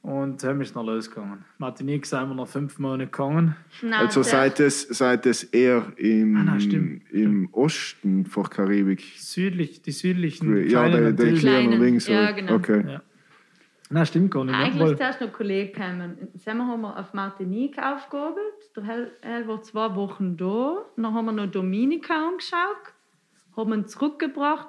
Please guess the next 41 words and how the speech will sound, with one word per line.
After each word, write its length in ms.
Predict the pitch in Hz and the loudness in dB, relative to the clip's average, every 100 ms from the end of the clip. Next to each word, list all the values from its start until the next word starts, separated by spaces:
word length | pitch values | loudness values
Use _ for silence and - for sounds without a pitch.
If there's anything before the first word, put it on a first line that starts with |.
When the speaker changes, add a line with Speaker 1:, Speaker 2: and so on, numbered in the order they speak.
| - | -8
Speaker 2:
und 180 | 214 185 | -6 -2
dann, 320 | 214 214 208 - - | -4 -4 -8 -12 -10
äh, 220 | - 190 | -6 -6
ist 160 | 190 | -6
Corona 480 | - 185 180 190 185 | -10 -8 -6 -4 -4
als 300 | 160 170 - | -4 -8 -10
durch. 180 | - 180 - - | -12 -12 -12 -8
Speaker 1:
Boah, 120 | 117 | -2
Speaker 2:
Dann 80 | 139 | 0
Speaker 1:
ist 80 | - | 0
auch 40 | |
Speaker 2:
haben 100 | 151 | 2
Speaker 1:
noch 60 | 143 | 2
Speaker 2:
wir 20 | 139 | 0
Speaker 1:
heftig 260 | 135 - - | -4 -10 -6
Speaker 2:
keine 180 | 208 202 | -4 -4
Speaker 1:
gewesen. 160 | 202 | -4
Speaker 2:
Insel 220 | 214 - 190 | -6 -8 -8
mehr 260 | 190 185 | -6 -4
Speaker 3:
Mhm. 340 | 202 - 202 190 | -2 0 0 -2
Speaker 2:
weg. 60 | |
Speaker 1:
Auf 60 | 185 | -4
dem 80 | 139 | 0
Rückweg 500 | 160 170 165 165 156 | 0 2 2 2 2
hat 180 | 151 | -2
er 80 | 151 | -4
gemäß 280 | 139 156 139 | -2 -2 -2
zu 100 | - | -8
Fuß 320 | - 156 170 | -4 -2 0
über 180 | 160 139 | -2 -4
der 100 | 135 | -8
Grenze 360 | 131 147 180 185 | -6 -2 -4 -2
gehen, 180 | 160 151 | -4 -4
weil 120 | 151 | -4
er 80 | 151 | -4
nicht 140 | 147 | -2
mehr 120 | 175 | 0
nach 220 | 175 185 160 | 2 2 2
Italien 560 | 151 151 151 - 175 165 | 0 0 2 4 4 6
gekommen 520 | - 190 202 214 156 | 4 4 4 6 4
ist. 200 | 151 - | 2 -12